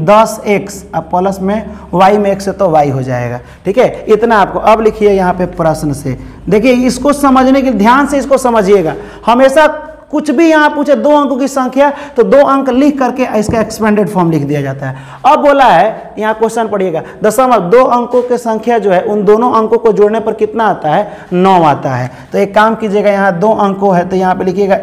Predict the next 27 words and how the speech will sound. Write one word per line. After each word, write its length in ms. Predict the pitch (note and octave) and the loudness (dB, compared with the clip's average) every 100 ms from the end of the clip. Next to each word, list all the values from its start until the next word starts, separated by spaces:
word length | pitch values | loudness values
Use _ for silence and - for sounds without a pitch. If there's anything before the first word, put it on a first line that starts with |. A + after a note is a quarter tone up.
| - | -2
x 260 | G#3 G#3 - | -4 -4 -4
plus 380 | F3+ F3+ F3 E3+ | -2 0 -2 0
y 260 | E3 F3+ | 0 2
बराबर 320 | E3+ E3 D#3+ D#3 | 0 0 0 -2
क्या 200 | F3 D#3+ | 0 0
आता 200 | D#3+ D#3+ | 0 -2
है, 180 | A3+ - - - - - | -2 -6 -14 -20 -12 -2
नौ 260 | D#3 D3 C#3 | 2 2 2
आता 240 | C#3 - | -2 -6
है, 100 | C3+ | -8
समीकरण 600 | - D#3+ E3 D#3 D#3 D3 - | -4 -2 -2 0 -2 -2 -6
एक। 300 | E3 C#3+ - - - | -4 -4 -6 -14 -6
अ-, 220 | - E3+ A3+ | -2 0 2
अब 300 | A#3+ A#3 A3 | 2 2 0
दूसरा 380 | F#3 G#3 C4 C4 | 0 2 2 4
बोला 260 | A3+ F#3+ | 4 4
है 200 | E3 G3+ - - - - | 4 2 -2 -10 -18 -8
कि 380 | A3 A#3 C#4 A#3 - G3+ | -4 -2 -4 -10 -8 0
nine 420 | A3+ C4 D4+ - | 2 4 2 4
times 400 | C4 C#4 C#4+ - - - - | 2 2 -4 -6 -16 -18 -10
this 280 | E3+ A#3+ B3 G#3+ | -2 -2 -2 0
number 460 | A#3+ C4 A3+ F3 F#3+ - - | 2 2 4 4 2 -4 -4
is 260 | A3 - - | -4 -4 -2
twice 560 | A#3 A#3 D4 D4+ - - - - - - - - - | 2 4 4 0 -8 -14 -18 -18 -18 -18 -18 -16 -4
number 360 | G#3+ A#3+ G#3+ G#3+ G#3+ | 0 2 4 4 4
obtained 420 | G#3 G#3+ B3 | 2 2 0
by 80 | B3 | 2